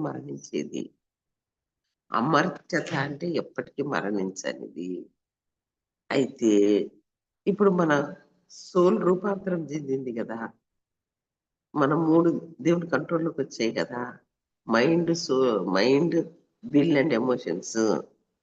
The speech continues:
ఇక ఆత్మ బలం పొందుకుంటే ఆ శక్తి బలహీ-, శరీరం ఒకటి బలహీనంగా ఉంది కదా, అది మర్త్యమైనది కదా, అవసరాన్ని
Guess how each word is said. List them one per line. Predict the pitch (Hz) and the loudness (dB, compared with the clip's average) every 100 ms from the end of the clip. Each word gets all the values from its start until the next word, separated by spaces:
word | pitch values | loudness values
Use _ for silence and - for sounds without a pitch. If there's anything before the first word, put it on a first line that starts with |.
| _ _ _ _ _ _ _ _ _ _ _ _ _ | _ _ _ _ _ _ _ _ _ _ _ _ _
ఇక | - 139 180 180 127 113 165 - - _ _ _ _ - | -4 -2 2 2 4 2 -2 -8 -18 _ _ _ _ 0
ఆత్మ | 143 - 185 143 | 0 2 2 4
బలం | 135 160 175 147 | 4 4 4 2
పొందుకుంటే | 131 113 90 113 107 107 113 107 - - _ _ _ - | 0 -2 -4 -4 0 2 4 2 0 -12 _ _ _ -6
ఆ | 139 - | -4 0
శక్తి | 165 175 156 139 85 | -2 0 -2 -2 0
బలహీ-, | 120 131 180 - - _ _ - | 0 2 0 -2 -8 _ _ -2
శరీరం | 190 214 214 202 | 2 2 2 0
ఒకటి | 185 - 202 143 | -4 -2 0 2
బలహీనంగా | 127 170 180 180 180 185 | 0 0 0 0 -2 -4
ఉంది | 165 175 | -4 -6
కదా, | 170 170 _ _ _ _ _ _ _ _ _ _ - | -6 -10 _ _ _ _ _ _ _ _ _ _ -8
అది | 139 156 131 | -4 0 0
మర్త్యమైనది | 139 - - 185 180 185 175 170 | 0 -2 0 2 4 2 0 -2
కదా, | 151 170 - - _ _ _ _ _ _ _ _ _ _ _ - | -2 -4 -8 -14 _ _ _ _ _ _ _ _ _ _ _ 4
అవసరాన్ని | 156 226 254 247 240 226 | 4 4 2 2 4 4